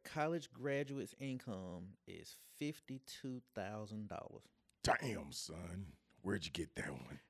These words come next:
Speaker 1: Damn. Sound like the beginning of that Lil Uzi Vert song. <laughs> Yeah. So,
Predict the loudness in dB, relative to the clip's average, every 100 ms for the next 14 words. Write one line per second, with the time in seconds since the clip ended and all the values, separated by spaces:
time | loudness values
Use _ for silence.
0 | -6 8 8 10 6 4 4 6 6 6
1 | 6 4 2 -2 -8 -10 -4 -2 -2 -4
2 | -8 -8 -2 0 0 2 4 4 6 4
3 | 4 2 2 2 0 0 -2 -2 -2 -4
4 | -18 -18 _ _ _ _ _ _ -20 _
5 | -20 _ -20 -20 -4 2 2 0 -12 _
6 | _ _ _ -6 2 4 4 0